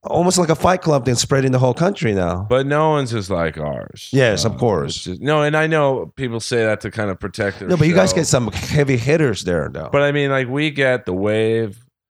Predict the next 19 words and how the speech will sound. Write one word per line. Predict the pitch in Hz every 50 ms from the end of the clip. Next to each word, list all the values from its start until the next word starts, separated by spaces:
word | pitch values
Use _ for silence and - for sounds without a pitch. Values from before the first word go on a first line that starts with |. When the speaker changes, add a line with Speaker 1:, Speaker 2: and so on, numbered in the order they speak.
| _ _ _ _
Speaker 2:
you | - - - 98 104
know, | 104 101 101 98 98 92 82
the, | 87 87 - - 50 50 50 - - - _ -
which | - 69 69 65 76 92 90 -
is | 76 -
Jeremiah, | - 101 98 98 95 95 98 98 98 95 95 95 95 92 98 92
Speaker 1:
Yeah. | - 135 131 123 117 107 98 90 85
Speaker 2:
uh, | 57
Willie | 58 90 104 101 98 98 98 98 92
and | 90 90
Jamar | 87 95 95 92 92 92 95 92 92 90 87
and | 82 85
Haiti. | 87 104 104 101 98 95 95 95 95 92 - _ _ _ _ _ -
Uh, | - 60 57 52 50 50 50 50 - - - -
no | - 113 127 127
one | 123 120 110 107
else | 101 98 92 -
has | 98 87 90 87
that. | - 92 92 92 90 87 87 82